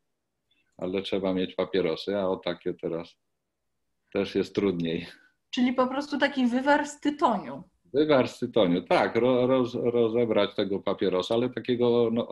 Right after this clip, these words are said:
Speaker 1: normalnego, nazwijmy to, prawdziwego papierosa, a nie te, te likwidy, które się teraz są ogólno, łatwiej dostępne, tylko stare, starego papierosa.
Speaker 2: I,
Speaker 1: Napar
Speaker 2: e,
Speaker 1: z tego po wystudzeniu można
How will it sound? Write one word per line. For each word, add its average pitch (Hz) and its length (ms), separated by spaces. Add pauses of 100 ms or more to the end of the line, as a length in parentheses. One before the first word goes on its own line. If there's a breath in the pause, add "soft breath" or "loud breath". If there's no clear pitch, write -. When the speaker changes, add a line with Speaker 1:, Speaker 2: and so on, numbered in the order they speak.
Speaker 1:
normalnego, 113 720
nazwijmy 82 560
to, 90 340
prawdziwego 95 580
papierosa, 95 680
a 98 140
nie 98 200
te, 87 400 (180)
te 90 220
likwidy, 92 600
które 87 340
się 90 120
teraz 87 400 (420 loud breath)
są 90 260
ogólno, 90 520
łatwiej 90 420
dostępne, 87 640
tylko 120 460
stare, 104 540
starego 123 460
papierosa. 95 600 (1080 loud breath)
Speaker 2:
I, 294 160
Speaker 1:
Napar - 340
Speaker 2:
e, 254 40
Speaker 1:
z - 120
tego 113 380
po 104 220
wystudzeniu 101 800
można 95 480